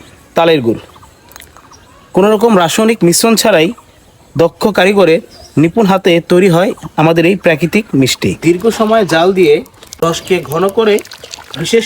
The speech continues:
প্রক্রিয়ায় তৈরি হয় পাটালি। এভাবেই প্রতিটি পাটালি তৈরি হয় প্রকৃতির স্পর্শ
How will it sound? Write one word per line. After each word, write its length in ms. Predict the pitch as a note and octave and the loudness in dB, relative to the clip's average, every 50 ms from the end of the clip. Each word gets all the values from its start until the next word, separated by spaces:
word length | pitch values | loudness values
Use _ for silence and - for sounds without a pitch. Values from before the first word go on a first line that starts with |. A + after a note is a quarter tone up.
| - - - | -4 -4 -2
প্রক্রিয়ায় 460 | F#3+ G3 F#3+ - A3+ F3+ D#3+ E3 F#3 - - - - - - - - - | -2 -2 0 0 0 0 0 0 -2 -6 -12 -20 -20 -20 -20 -20 -10 -2
তৈরি 200 | F3+ F3+ G3 G#3 | -2 0 2 0
হয় 240 | F#3 E3+ E3+ F3 E3+ - - - - - - - - - | 0 0 -2 -4 -4 -6 -14 -20 -20 -20 -20 -20 -6 -4
পাটালি। 340 | E3+ E3 D#3+ D3 C3 A2+ F#2+ - - - - - - - - - - _ _ _ - - - - F3 | -4 -2 -2 -2 -4 -6 -8 -12 -18 -20 -20 -20 -20 -20 -20 -20 -20 _ _ _ -20 -20 -8 -2 0
এভাবেই 340 | F#3 G#3 A#3 A#3 G3 F3 G3+ B3 - - - - - | 0 2 2 2 2 0 -2 -4 -8 -14 -20 -20 -6
প্রতিটি 420 | - G3 F#3+ - A#3 A3 - A#3+ B3 A#3+ - - | -6 -4 -2 -2 -6 -4 -2 -4 -4 -4 -2 -4
পাটালি 360 | F#3+ F#3 A3 G#3+ F#3+ F3 F#3 - - - _ - - _ | -4 -2 -2 -4 -4 -4 -6 -12 -16 -20 _ -20 -16 _
তৈরি 200 | - E3+ F#3 G#3 | -2 0 2 2
হয় 240 | G3 F3 E3 D#3 G3 - - - - - - - | 2 2 0 -2 -4 -6 -12 -20 -20 -20 -14 -8
প্রকৃতির 420 | F#3 F#3+ - A3 G3+ - A#3+ B3 E4+ - - - - | -8 -6 -6 -6 -4 -4 -4 -4 -2 -4 -6 -8 -8
স্পর্শ 280 | - - E3+ E3 - | -6 -4 -4 -4 -2